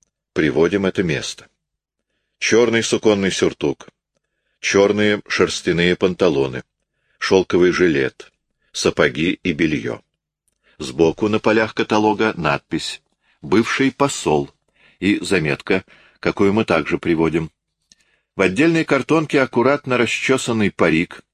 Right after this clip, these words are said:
зелёные очки, брелоки и две трубочки из птичьего пера длиною в дюйм, обёрнутые ватой. Всё это предназначалось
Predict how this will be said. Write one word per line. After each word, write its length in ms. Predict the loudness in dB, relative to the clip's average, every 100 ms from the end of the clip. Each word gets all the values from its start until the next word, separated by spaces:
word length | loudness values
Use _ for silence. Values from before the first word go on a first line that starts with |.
| _ _ _ _ _ -8
зелёные 460 | -2 0 2 0
очки, 540 | -2 -4 -6 -6 -6 -6 _ _ _ _ _ _ _
брелоки 720 | 0 2 4 2 -2 -4 -8 -8 _ _ _ _ _ -6
и 100 | -4
две 240 | 0 0
трубочки 800 | 2 2 2 2 0 -2 -2 -2 -2 _ _ -6
из 180 | -6
птичьего 580 | -6 -4 -2 0 2 0
пера 460 | 2 2 2 2 -2 _ -14
длиною 520 | -4 -2 2 2 0
в 100 | 0
дюйм, 340 | 0 0 -2 -8 _ _ _ _
обёрнутые 760 | -4 0 2 2 -2 -4 -4 -4
ватой. 580 | -6 -8 -10 -18 -20 _ _ _ _ _ _ _ _ _ _ _ _ _ _ -20 _
Всё 420 | -14 -2 2 2 2
это 340 | 0 0 -2
предназначалось 1300 | -2 -2 0 -2 -2 -2 -4 0 0 0 -2 -8 -14